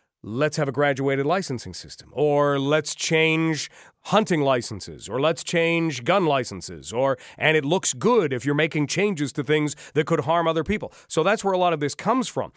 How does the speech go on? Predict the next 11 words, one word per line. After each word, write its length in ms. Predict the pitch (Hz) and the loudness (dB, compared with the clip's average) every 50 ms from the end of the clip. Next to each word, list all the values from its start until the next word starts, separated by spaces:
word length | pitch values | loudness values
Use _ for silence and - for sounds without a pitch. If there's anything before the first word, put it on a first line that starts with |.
| - - _ _ _ | -20 -20 _ _ _
In 140 | - 151 175 | 0 0 2
this 180 | 196 247 240 - | 2 2 2 2
case, 300 | - 226 214 220 - 196 | 2 2 0 2 0 0
I 120 | 170 185 180 | 2 0 0
do 260 | 143 123 170 226 254 | 0 0 0 0 0
wonder 500 | 226 170 160 196 233 269 247 151 - - _ _ _ _ _ _ _ | -2 0 0 0 0 0 -2 -4 -6 -10 _ _ _ _ _ _ _
whether 320 | - 104 156 185 180 185 165 | -2 0 2 4 4 2 2
just 300 | 135 165 202 190 - - | 2 0 0 0 -2 -2
having 300 | - 190 208 226 226 226 | -4 -2 0 0 0 0
that 140 | 214 202 - | 0 0 0
suspicion 920 | - - 175 156 - - - - 262 233 - - - 104 85 - - - | -2 -2 0 0 -2 -2 -2 -2 -4 -6 -6 -6 -8 -10 -10 -14 -20 -20